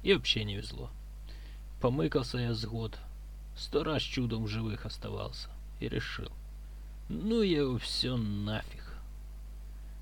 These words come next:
Как только бабла нашкребу на проход, так и сваливаю. А проблему свою уже там лечить буду. Не вылечат,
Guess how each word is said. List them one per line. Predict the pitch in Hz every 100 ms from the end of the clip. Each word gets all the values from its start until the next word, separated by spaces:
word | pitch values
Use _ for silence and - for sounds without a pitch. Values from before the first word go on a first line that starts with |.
| - -
Как | - -
только | 143 123 135
бабла | 104 113 135 117 131 123
нашкребу | 113 113 - 127 123 139
на | 139 107
проход, | 110 - - - -
так | - -
и |
сваливаю. | 110 - 104 98 101 104 135 - - - - - - - - - - -
А | 220 -
проблему | - 156 127 151 151 127
свою | - 127 131 127
уже | 110 110
там | - 117 107
лечить | 107 - 104 101
буду. | 110 98 - - - - - - - - - - - - - - -
Не | 120 131
вылечат, | 165 190 185 139 -